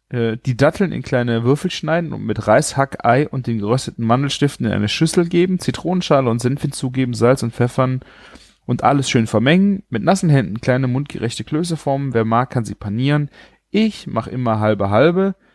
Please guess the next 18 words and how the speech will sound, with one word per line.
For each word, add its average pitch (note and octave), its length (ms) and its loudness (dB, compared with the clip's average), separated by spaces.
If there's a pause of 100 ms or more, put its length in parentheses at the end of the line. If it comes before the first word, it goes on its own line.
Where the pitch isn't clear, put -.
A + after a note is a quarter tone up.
(240)
In D#3+ 180 -2
Öl F3 380 2
zehn F3+ 240 -2
bis F#3+ 100 -6
fünfzehn C3 320 -6
Minuten A#2+ 340 -4
runterbraten. G2 880 -2 (260)
Rundherum D3 680 2 (220)
braten. A2 560 0 (640)
Das A2+ 200 -6
ist D3 140 -4
mal C#3 180 2
sehr C#3 300 4
effizientes D3+ 560 0
Gericht, C#3+ 320 -6
würde G#2 140 -4
ich A2 80 -6
sagen. A#2 340 0